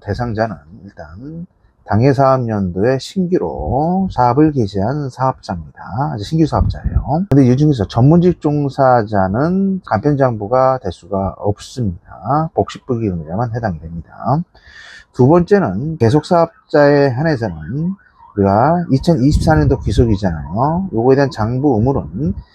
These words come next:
자, 이천이십삼 년도 직전 과세 기간 매출액 수익 금액으로 판단을 합니다. 자, 법인은요, 무조건 복식부기 의무자라고 설명을 드렸는데,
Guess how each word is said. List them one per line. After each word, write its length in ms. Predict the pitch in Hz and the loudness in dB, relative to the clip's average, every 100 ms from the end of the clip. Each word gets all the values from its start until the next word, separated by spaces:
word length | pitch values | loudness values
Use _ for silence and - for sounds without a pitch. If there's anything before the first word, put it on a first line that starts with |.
| _ _ _ | _ _ _
자, 80 | 87 | -2
이천이십삼 1700 | 127 165 _ - 180 180 139 92 131 147 - 165 - - 190 233 | 0 -2 _ 0 2 2 0 2 4 4 2 -4 -4 -6 -4 0
년도 720 | 214 107 160 - 92 143 175 - | 0 0 -4 -8 -6 -4 -4 -8
직전 360 | 127 - 175 | -14 0 2
과세 340 | 151 127 120 110 | 4 2 2 -2
기간 500 | 98 101 143 160 190 | -2 2 2 2 0
매출액 520 | 113 117 - - 131 | 2 2 2 -4 -4
수익 320 | - 214 208 - | -2 -4 -4 -4
금액으로 760 | 156 113 90 - - 117 147 | -4 -4 -6 -12 -6 -2 -2
판단을 960 | - 151 151 127 90 110 135 127 107 - | -2 -6 -2 -2 -2 0 2 0 -2 -6
합니다. 600 | - 175 127 - - 156 196 _ _ _ - _ _ _ | -2 0 0 -4 -2 -2 -2 _ _ _ -20 _ _ _
자, 100 | 104 | -4
법인은요, 560 | 120 123 233 220 120 | 0 2 2 2 0
무조건 360 | 110 117 139 151 | 0 0 0 -4
복식부기 680 | - - - - - 147 160 | -6 -10 -12 -12 -6 0 2
의무자라고 960 | 147 113 110 101 90 85 95 127 151 139 | 2 2 2 2 2 0 0 -2 -2 -8
설명을 380 | - 147 147 113 | -6 -4 -2 -4
드렸는데, 440 | 98 98 104 117 | -2 -2 -2 -6